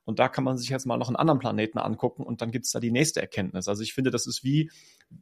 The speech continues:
wie so eine Schnur, an der man sich irgendwie durch einen dunklen Raum hangelt und man kommt irgendwie von Licht zu Licht, wo immer wieder die nächste Erkenntnis ist.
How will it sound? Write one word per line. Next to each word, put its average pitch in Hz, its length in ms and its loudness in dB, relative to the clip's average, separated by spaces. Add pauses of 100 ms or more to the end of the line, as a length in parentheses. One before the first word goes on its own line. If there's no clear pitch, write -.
wie 131 400 -4
so 139 120 4
eine 135 120 4
Schnur, 135 480 6
an 120 140 4
der 113 160 8
man 113 180 6
sich 117 260 -2
irgendwie 135 380 2
durch 127 300 2
einen 113 140 2
dunklen 135 360 2
Raum 131 340 6
hangelt 117 460 4 (220)
und 131 120 2
man 120 160 6
kommt 139 280 2
irgendwie 127 320 0
von 117 240 0
Licht 147 440 2
zu - 220 0
Licht, 131 460 0 (240)
wo 117 120 4
immer 139 280 4
wieder 131 160 0
die 117 80 -2
nächste 117 300 0
Erkenntnis - 420 -10
ist. - 240 -14